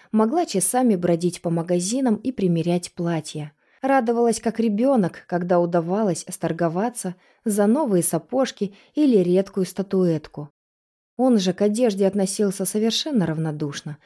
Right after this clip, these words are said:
ценил только её функциональность. А картины и скульптуры, так же, как и остальное искусство, увлекало его как поход к врачу.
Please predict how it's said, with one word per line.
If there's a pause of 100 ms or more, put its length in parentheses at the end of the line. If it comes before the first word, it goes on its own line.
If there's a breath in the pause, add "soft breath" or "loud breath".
(240 soft breath)
ценил
только
её
функциональность. (220 soft breath)
А
картины
и
скульптуры, (220)
так
же,
как
и
остальное
искусство, (360 soft breath)
увлекало
его
как
поход
к
врачу.